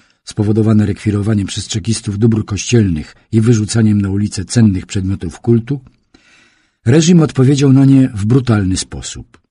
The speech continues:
Do protestujących otworzono ogień, zabijając wielu z nich, a podżegacze zostali aresztowani i powieszeni.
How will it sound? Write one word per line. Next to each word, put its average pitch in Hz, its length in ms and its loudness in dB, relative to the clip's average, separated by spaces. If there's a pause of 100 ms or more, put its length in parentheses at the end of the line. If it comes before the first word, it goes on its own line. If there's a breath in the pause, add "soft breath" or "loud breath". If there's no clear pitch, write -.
(340)
Do 110 120 2
protestujących 123 840 0
otworzono 110 520 2
ogień, 113 480 0
zabijając 110 640 2
wielu 120 280 2
z 92 120 -2
nich, - 460 -8 (480)
a 98 80 -8
podżegacze 107 800 -4 (640)
zostali 104 640 -4
aresztowani 90 800 -2 (640)
i 139 100 0
powieszeni. 85 800 -6